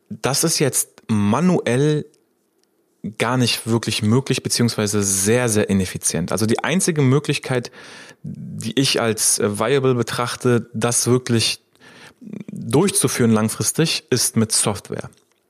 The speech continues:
Und ich meine, jeder, der diese Software hat, würde sie natürlich selber benutzen, weil man sich ja selber kannibalisiert, äh, wenn man diese Software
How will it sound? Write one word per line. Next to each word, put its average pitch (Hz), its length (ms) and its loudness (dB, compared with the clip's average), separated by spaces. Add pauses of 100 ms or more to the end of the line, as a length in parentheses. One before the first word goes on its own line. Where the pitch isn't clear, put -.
(1000)
Und 131 220 2
ich 120 80 0
meine, 135 180 2
jeder, 156 200 4
der 143 100 2
diese 127 160 2
Software 135 320 0
hat, 139 220 -4
würde 113 180 2
sie 113 60 2
natürlich 113 240 2
selber 113 240 2
benutzen, 117 680 0
weil 107 680 2 (380)
man 110 240 2
sich 107 200 0
ja 110 100 2
selber 113 260 2
kannibalisiert, 101 840 0
äh, 98 260 -2
wenn 101 100 0
man 98 100 0
diese 95 160 -2
Software 95 640 -2